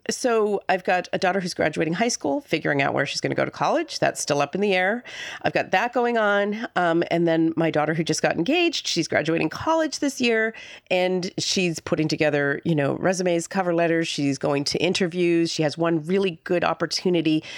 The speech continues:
that we're following through with. See, I'm saying we because I'm, I feel like I'm involved in every step of the way, okay? <laughs> So I've got that going on, and then my son, who's in, um, an engineering program at Saint Anselm, he's finishing up his third year.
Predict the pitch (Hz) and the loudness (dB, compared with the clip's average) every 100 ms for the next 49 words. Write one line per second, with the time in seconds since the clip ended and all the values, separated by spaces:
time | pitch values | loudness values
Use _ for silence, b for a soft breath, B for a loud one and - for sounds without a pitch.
0 | B B 165 139 156 175 170 170 156 - | B B 0 2 -2 0 0 0 -2 -4
1 | 180 170 165 - 185 127 147 160 165 214 | 0 2 0 0 0 0 2 2 2 2
2 | 202 196 - - 165 - - 147 151 - | 0 -2 -4 -4 -4 -4 -4 -2 -4 -12
3 | _ _ 147 - 151 156 170 156 160 208 | _ _ -4 0 0 0 0 0 0 0
4 | 151 - 143 135 147 151 143 - 143 143 | -2 -2 -4 -2 0 0 -2 -2 -2 0
5 | 147 156 175 135 120 - - 151 160 - | 0 0 2 2 0 -2 0 0 0 0
6 | 330 - B B B 262 202 - 220 240 | -4 -2 B B B -2 0 0 -2 0
7 | 240 220 208 202 185 165 165 170 214 202 | 0 2 2 2 2 2 0 0 0 2
8 | 196 180 175 165 - 160 156 151 160 160 | 0 0 2 2 2 0 2 2 2 0
9 | 160 180 180 185 170 175 165 170 - 147 | 2 2 0 -2 0 0 2 0 0 0
10 | 151 - 160 151 170 170 170 160 - 170 | -2 -4 0 2 2 0 0 0 0 -2
11 | 170 160 151 - 220 208 208 | 0 -2 -2 -2 0 2 0